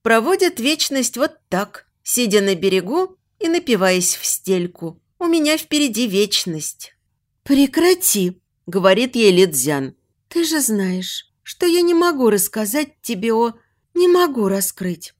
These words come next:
пока ты тут, но надолго или нет, я не знаю.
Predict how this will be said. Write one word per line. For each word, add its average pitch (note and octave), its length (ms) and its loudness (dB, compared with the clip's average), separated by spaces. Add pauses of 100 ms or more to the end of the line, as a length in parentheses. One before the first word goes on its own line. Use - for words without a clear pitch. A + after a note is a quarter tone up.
(140)
пока D4 300 -2
ты D4+ 160 -6
тут, F3 420 -12
но C#4 340 -4 (380)
надолго C4+ 540 0
или B3 260 0
нет, D4 380 -6 (240)
я B3 240 -2
не C4+ 180 -2
знаю. B3 540 -2